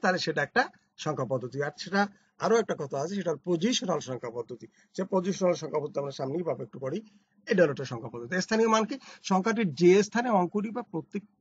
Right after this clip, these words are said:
প্রতীকটির অবস্থান, তাকে স্থানীয় মান বলে। ভিত্তি যত, তার উপরে নির্ভর করে সংখ্যার ডান দিক থেকে বাম দিকে প্রতিটি স্থানীয় মানের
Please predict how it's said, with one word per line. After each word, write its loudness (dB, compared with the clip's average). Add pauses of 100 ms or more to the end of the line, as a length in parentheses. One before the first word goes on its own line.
(200)
প্রতীকটির -2 (480)
অবস্থান, 0 (480)
তাকে 2 (140)
স্থানীয় -4
মান -8
বলে। -12 (320)
ভিত্তি -2
যত, 0 (240)
তার 2
উপরে 0
নির্ভর 2
করে -2 (160)
সংখ্যার -2 (140)
ডান 4 (100)
দিক -2 (120)
থেকে -2 (180)
বাম 4 (100)
দিকে -2 (680)
প্রতিটি 0 (220)
স্থানীয় 0
মানের 2